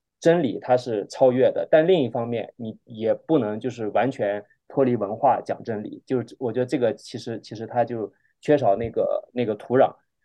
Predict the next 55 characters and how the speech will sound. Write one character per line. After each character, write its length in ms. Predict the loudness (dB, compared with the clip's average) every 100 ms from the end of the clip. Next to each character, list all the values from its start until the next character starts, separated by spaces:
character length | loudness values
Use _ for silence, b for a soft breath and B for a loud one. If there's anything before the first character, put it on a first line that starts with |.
| _
我 140 | -2 2
觉 100 | 4
得 100 | 2
圣 220 | 0 -2
经 100 | -4
世 160 | -4
界 140 | -2 0
观 320 | 2 0 0
最 240 | 0 2
终 220 | 2 0 0
落 160 | 0
地， 280 | -2 -8 -10 _ _ _ _ -2
啊， 240 | 0 0 -4
我 200 | -4 -2
用 120 | -2
一 120 | -2
句 100 | -4
话 180 | 0 2
总 200 | 0 -4
结， 160 | -10 -8
就 100 | -10
是 220 | -12 -14
说 240 | -8 -6
爱 280 | -4 0 -2 -2
真 200 | -4 -4
实 200 | -6 -12
世 180 | -10
界 140 | -8 -6
当 180 | -6 -8
中 220 | -12 -6
真 180 | -6 -6
实 140 | -8
的 100 | -10
人。 220 | -10 -16 _ _ _ _ _
啊， 260 | -4 -4 0
要 120 | 4
不 100 | 4
然 200 | 4 2
就 100 | -2
是 360 | -4 -2 -2 -4 _ _ -4
我 160 | -2
头 220 | 0 2 4
脑 160 | 4
里 100 | 2
可 140 | -2 -6
能 100 | -2
装 220 | -2 2
备 100 | 4
了 140 | 2
很 240 | 0 -6 -2
多， 380 | 4 6 6 0
很 260 | -8 -8 -4
多 340 | 2 4 4
理 220 | 2 -4 0
论， 280 | 0 0